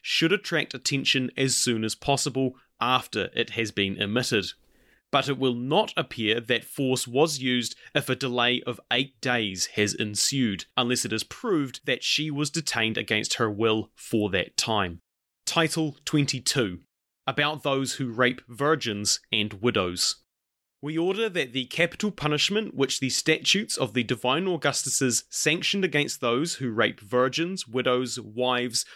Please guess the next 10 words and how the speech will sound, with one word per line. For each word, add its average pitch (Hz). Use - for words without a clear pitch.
or 143
even 160
engaged 120
girls, 135
and 123
against 139
their 123
accomplices 120
and 110
supporters, 151